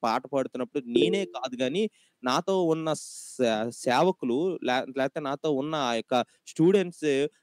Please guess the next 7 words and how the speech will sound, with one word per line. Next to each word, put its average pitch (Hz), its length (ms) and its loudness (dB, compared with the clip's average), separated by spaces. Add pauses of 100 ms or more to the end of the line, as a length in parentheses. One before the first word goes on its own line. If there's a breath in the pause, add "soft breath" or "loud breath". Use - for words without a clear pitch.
(120)
అందరం 185 580 -2
ఆత్మలో 143 640 -4
ఆనందించేవారమే. 127 1040 -2 (100)
హల్లెలూయా. 127 460 4 (300)
ఎందుకు 214 380 0
అలా 165 280 2
గొప్ప 156 320 -2